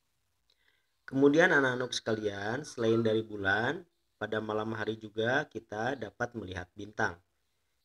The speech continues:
Bintang-bintang akan terlihat pada saat langit gelap gulita. Letak bintang sangat jauh dari bumi. Oleh karena itu, bintang terlihat sangat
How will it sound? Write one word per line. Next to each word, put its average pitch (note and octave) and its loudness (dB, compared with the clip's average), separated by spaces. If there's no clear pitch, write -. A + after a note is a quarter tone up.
Bintang-bintang A#2+ -4
akan C3 -6
terlihat A#2 -2
pada A2+ -4
saat - -12
langit A#2 -4
gelap G2 -8
gulita. G2 -6
Letak - -2
bintang A#2 4
sangat G#2 -4
jauh A2+ 4
dari G2 -2
bumi. G2 -2
Oleh F#2 -4
karena F#2 -6
itu, G2+ -4
bintang G2 -4
terlihat F#2+ -8
sangat E2+ -12